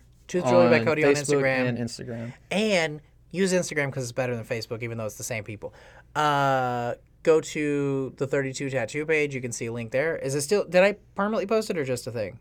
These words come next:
Speaker 2: I
Speaker 1: If not,
Speaker 2: think
Speaker 1: I
Speaker 2: it was
Speaker 1: can
Speaker 2: on
Speaker 1: put
Speaker 2: your story,
Speaker 1: Okay,
Speaker 2: but
Speaker 1: I can put another one up. Um, also, get your fucking tooth gemmed out, dog. Like,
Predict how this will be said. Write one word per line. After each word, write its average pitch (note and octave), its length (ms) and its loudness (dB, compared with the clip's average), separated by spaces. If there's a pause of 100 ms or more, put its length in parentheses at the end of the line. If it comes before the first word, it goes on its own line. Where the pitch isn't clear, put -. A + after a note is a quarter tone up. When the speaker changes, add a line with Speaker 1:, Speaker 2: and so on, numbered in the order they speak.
(120)
Speaker 2:
I C#3 80 4
Speaker 1:
If B2+ 60 4
not, D#3 80 0
Speaker 2:
think C3+ 80 4
Speaker 1:
I - 20 4
Speaker 2:
it - 20 4
was D#3 100 4
Speaker 1:
can D3 60 2
Speaker 2:
on C3 60 4
Speaker 1:
put - 20 0
Speaker 2:
your A#2+ 80 0
story, A2+ 460 -2
Speaker 1:
Okay, C#3+ 180 4
Speaker 2:
but A2 160 2
Speaker 1:
I - 20 4
can F3 120 0
put E3+ 100 2
another D3+ 180 0
one C3+ 100 2
up. B2 220 -2 (420)
Um, C3+ 600 2 (460)
also, B2+ 800 4
get D#3 200 -4
your A3 80 -4
fucking A3 320 -4
tooth A3 300 -4 (120)
gemmed D#3 320 -4
out, D#3+ 240 0
dog. D3+ 300 -4 (180)
Like, C3+ 320 -2